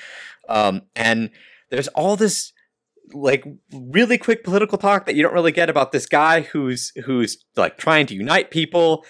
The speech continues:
but for whatever reason, the, our, our, like, the Kotobuki Squadron's, um, the, the Kotobuki Squadron's main, uh, employers don't like this guy, and apparently he was, like, a really great ace, and he's a,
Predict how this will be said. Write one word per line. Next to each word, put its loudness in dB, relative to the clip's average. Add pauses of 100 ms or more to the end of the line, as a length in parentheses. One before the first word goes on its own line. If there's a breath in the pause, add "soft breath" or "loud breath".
(280 loud breath)
but -4
for 0
whatever 2
reason, -2
the, -6
our, -2 (200)
our, -6
like, -6
the -4
Kotobuki 0
Squadron's, 0
um, 2 (840)
the, -6
the -4
Kotobuki -4
Squadron's -2
main, -2
uh, -4 (520)
employers 2
don't 0
like -2
this 0
guy, 2 (520 soft breath)
and 2
apparently 2
he -4
was, -2
like, -4
a -6
really 2
great -2
ace, 2
and -2 (260 soft breath)
he's -6
a, -2